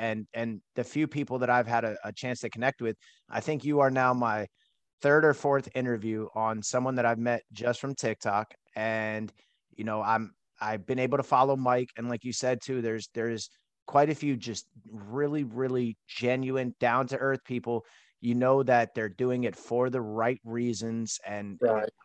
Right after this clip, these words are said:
Speaker 1: just, I'm so blessed to see some of you guys, 'cause you can tell how much you actually care about this.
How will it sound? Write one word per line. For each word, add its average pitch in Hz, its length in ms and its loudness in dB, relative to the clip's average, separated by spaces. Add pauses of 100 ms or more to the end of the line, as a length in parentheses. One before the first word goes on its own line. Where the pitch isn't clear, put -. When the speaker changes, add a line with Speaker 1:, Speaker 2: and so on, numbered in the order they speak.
(140)
Speaker 1:
just, 131 220 -12
I'm 120 160 0
so 147 340 6
blessed 127 360 2
to 120 80 -8
see 131 140 -6
some 123 160 -4
of 120 60 0
you 113 60 -2
guys, 113 280 2
'cause - 140 -6 (260)
you 127 120 -2
can 147 160 0
tell 135 320 8
how 117 280 2
much 123 360 2 (260)
you 123 320 -2
actually 117 640 -2 (220)
care 123 320 4
about 98 320 0
this. 95 200 -10